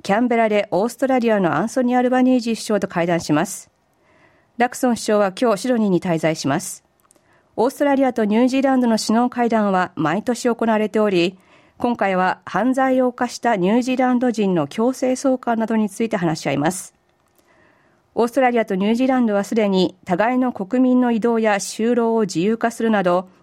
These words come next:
緊密な関係にあります。しかし、犯罪を犯した移民の強制送還というオーストラリアの移民政策が懸案事項となっています。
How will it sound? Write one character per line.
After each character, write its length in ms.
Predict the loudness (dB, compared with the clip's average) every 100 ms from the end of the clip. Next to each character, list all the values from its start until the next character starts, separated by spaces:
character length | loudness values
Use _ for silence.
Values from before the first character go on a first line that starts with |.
| -6
緊 220 | 0 2
密 220 | 2 0
な 120 | -2
関 200 | 0 -4
係 140 | 0 0
に 80 | 2
あ 60 |
り 80 | 2
ま 120 | 0
す。 200 | -2 -8 _ _ _ _ _ _ _ _ -12
し 60 | -4
か 120 | -2
し、 180 | -2 -4
犯 280 | -2 0 2
罪 220 | 2 2
を 40 |
犯 180 | 0 -4
し 80 | -2
た 100 | -2
移 80 | 0
民 300 | 0 0 2
の 160 | 0
強 260 | -2 -2 -2
制 240 | 0 -2
送 220 | 0 -2 0
還 200 | -2 -2
と 120 | -2
い 180 | 0 -2
う 100 | -4 -20 -20 -4
オ 80 | -4
ー 40 |
ス 60 | -2
ト 80 | 0
ラ 140 | 0
リ 80 | 2
ア 40 |
の 80 | 2
移 120 | 2
民 140 | 2 0
政 280 | -2 -4 -4
策 240 | -4 -2
が 200 | -2 -4
懸 260 | -6 -2 0
案 180 | 0
事 140 | -2 -2
項 180 | -4 0
と 80 |
な 120 | 0 -2
っ 40 |
て 120 | 0
い 60 | -2
ま 120 | -2
す。 200 | -6